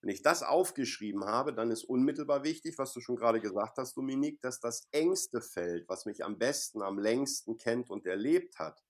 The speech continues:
dass ich die einmal frage und sage: „So, wo siehst du meine Stärken?“ Das ist Familie, Partnerschaft,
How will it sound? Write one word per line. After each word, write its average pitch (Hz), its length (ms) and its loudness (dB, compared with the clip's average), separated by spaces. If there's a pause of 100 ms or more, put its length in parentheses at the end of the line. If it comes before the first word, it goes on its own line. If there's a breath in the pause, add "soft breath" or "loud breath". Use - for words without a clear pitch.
(520)
dass 95 160 -4
ich 104 140 -10
die 139 140 2
einmal 143 300 2
frage 117 560 2
und 123 140 -4
sage: 117 340 0
„So, 113 260 -4
wo 143 140 -2
siehst 156 360 -6
du 170 80 0
meine 147 300 -2
Stärken?“ 165 500 -6 (800)
Das 92 160 -2
ist 131 360 -2
Familie, 120 720 6
Partnerschaft, - 880 0